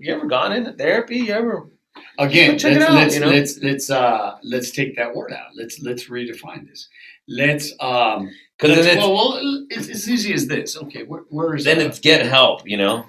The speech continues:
Speaker 1: Go ahead,
Speaker 2: Not even
Speaker 1: shoot.
Speaker 2: get help. That, that's already a character flaw. Let's, let's, uh, talk to my, my, uh, android here.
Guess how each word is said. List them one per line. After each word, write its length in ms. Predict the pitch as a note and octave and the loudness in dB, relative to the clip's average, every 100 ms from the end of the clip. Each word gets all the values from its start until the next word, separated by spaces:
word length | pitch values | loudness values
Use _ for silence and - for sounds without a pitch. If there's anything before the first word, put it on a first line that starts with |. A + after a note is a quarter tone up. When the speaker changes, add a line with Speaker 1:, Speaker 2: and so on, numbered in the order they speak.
| - | -4
Speaker 1:
Go 80 | E3 | -4
ahead, 100 | - | 4
Speaker 2:
Not 180 | B3 A#3+ | 6 6
even 180 | A#3 D#3 | 6 4
Speaker 1:
shoot. 40 | |
Speaker 2:
get 200 | D3 C#3 | 2 2
help. 300 | D#3 - - | 4 2 2
That, 180 | D#3 C#3+ | 0 0
that's 240 | D3+ D3 E3 | 0 -2 -4
already 400 | F3 F3+ D#3 C#3+ | -4 -2 -4 -6
a 60 | - | -10
character 500 | D#3+ - - - - | -12 -12 -14 -20 -20
flaw. 500 | C#3 C#3 C3+ - - - - | -8 0 2 0 -4 -16 -12
Let's, 360 | B3+ B3 - - | -6 -6 -6 -4
let's, 300 | F#3+ - D3+ | -2 -2 -2
uh, 340 | C3+ - - - _ _ _ | 0 0 -2 -12 _ _ _
talk 220 | C#3 C3 B2 | -6 -6 -8
to 80 | |
my, 280 | G#2 G2 D#2+ - _ _ _ _ _ | -10 -10 -12 -16 _ _ _ _ _
my, 280 | G2 F#2 E2+ | -14 -14 -14
uh, 240 | D2+ C#2+ _ _ | -16 -16 _ _
android 460 | - E2 C#2+ - - | -16 -16 -16 -18 -20
here. 280 | F#2+ - | -20 -20